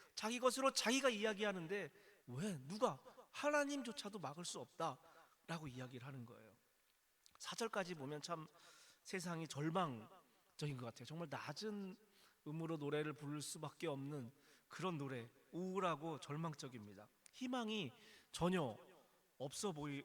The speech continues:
없-, 없는 것처럼 보이기도 해요. 그런 그들에게 하나님이 이렇게 말씀하시죠. 오 절을 보시면요.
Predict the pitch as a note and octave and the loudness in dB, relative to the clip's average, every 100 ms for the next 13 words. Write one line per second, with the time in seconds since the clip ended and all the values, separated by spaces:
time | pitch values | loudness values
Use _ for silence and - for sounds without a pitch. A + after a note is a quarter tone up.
0 | - C#3 - - - D#3 A3+ B3 G#3 - | -6 -6 -4 -4 0 2 4 4 2 2
1 | D#3+ D#3 C#3 B2+ A#2 B2 C#3 C3+ C#3+ - | 0 0 -2 -4 -4 -6 -8 -8 -12 -18
2 | _ _ - - - - A#3+ A3 F#3+ F#3+ | _ _ -16 -16 -4 6 8 8 2 2
3 | G3+ G#3+ G#3 F#3+ E3 C#3+ D3+ C#3 A2+ - | 2 2 2 2 0 0 0 -2 -2 -4
4 | B2+ A2 G#2+ A2+ A#2+ D#3 F#3+ F3 C3 - | -6 -8 -10 -8 -6 -4 -4 -4 -6 -10
5 | B2+ A2 F#3+ | -10 -10 -10